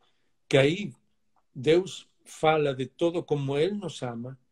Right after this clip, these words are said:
E ten un dos versículos máis apaixoantes da Biblia, que di que Deus canta e mesmo baila cando ve a xente, como un pai canta e disfruta cos seus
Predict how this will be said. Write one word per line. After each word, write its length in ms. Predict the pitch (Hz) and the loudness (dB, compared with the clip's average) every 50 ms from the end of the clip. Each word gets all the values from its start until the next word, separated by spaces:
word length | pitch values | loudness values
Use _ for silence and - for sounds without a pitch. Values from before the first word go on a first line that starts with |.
| _ _ _ _ _ _ _ _ _ - 143 | _ _ _ _ _ _ _ _ _ -6 -2
E 80 | 127 | 6
ten 160 | - 160 185 214 | 6 6 8 8
un 80 | 220 | 6
dos 160 | 214 208 - | 4 4 2
versículos 560 | 139 160 156 - - 175 165 - 175 160 143 131 | 4 4 4 4 2 -4 0 2 2 2 2 2
máis 240 | 147 165 185 175 - 170 | 0 -4 -4 -4 -6 -6
apaixoantes 720 | 165 - 175 156 143 - - 147 147 160 170 160 - 165 | -4 -2 -2 -2 -2 0 0 0 2 0 -2 -2 -2 -2
da 160 | 131 131 131 147 | 0 0 0 0
Biblia, 320 | 185 165 147 131 127 127 | 0 0 0 -2 -2 -2
que 80 | - 135 | -2 -4
di 160 | 170 180 - | -4 -4 -4
que 80 | - | -4
Deus 320 | 147 147 175 170 165 - - | -2 2 2 2 2 -2 -8
canta 480 | - - 190 214 220 208 180 - 151 | -4 -2 0 2 2 0 0 0 0
e 80 | 131 127 | 0 2
mesmo 480 | 127 139 175 165 - 151 143 135 135 131 | 0 -2 -2 -4 -2 -2 0 0 0 4
baila 560 | 117 151 185 240 262 240 214 180 143 131 127 | 4 4 4 4 2 0 0 0 0 -2 0
cando 320 | - 147 143 143 139 143 | 0 0 0 2 2 2
ve 160 | 131 156 175 | 2 2 0
a 80 | 180 175 | 0 0
xente, 480 | 170 160 214 233 214 190 147 - - 110 _ _ _ _ _ _ _ - | -2 -2 -2 -2 -2 -2 -6 -16 -18 -20 _ _ _ _ _ _ _ -2
como 240 | - 170 160 180 | -2 -2 0 0
un 80 | 185 170 | -2 -2
pai 320 | - - 180 190 190 - - _ _ _ _ _ _ _ _ - | 2 2 4 4 4 2 -2 _ _ _ _ _ _ _ _ 4
canta 400 | 180 180 190 202 196 180 208 180 | 6 6 6 6 2 -2 0 0
e 80 | 160 147 | 0 0
disfruta 480 | 156 151 - - 165 170 156 - 156 | -2 -8 -8 -6 -6 -6 -2 -2 -2
cos 160 | 151 160 139 | -2 -4 -8
seus 160 | - 151 170 | -6 -6 -8